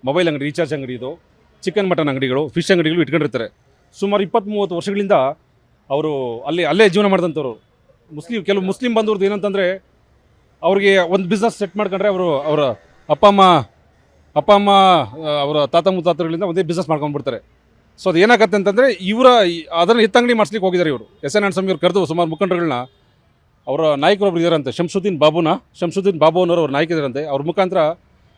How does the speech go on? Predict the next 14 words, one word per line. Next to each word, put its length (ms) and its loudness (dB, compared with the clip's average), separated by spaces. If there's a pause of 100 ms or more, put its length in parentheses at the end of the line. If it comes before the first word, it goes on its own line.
(100)
ಅಲ್ಲಿರೋಂಥ 300 0
ಅಂಗಡಿಗಳನ್ನ, 420 2 (540)
ಮಾಲೀಕರನ್ನ 360 2
ಕರೆದು, 420 -2 (280)
"ಇನ್ನು 120 -2
ಆರು 140 6
ತಿಂಗಳ 180 0
ನೀನು 140 0
ಟೈಮ್ 180 2
ಕೊಡ್ತೀನಿ, 420 -2 (680)
ಖಾಲಿ 180 4
ಮಾಡಿ, 380 0 (340)
ಇಲ್ಲ 200 -2
ಅಂತಂದರೆ 540 0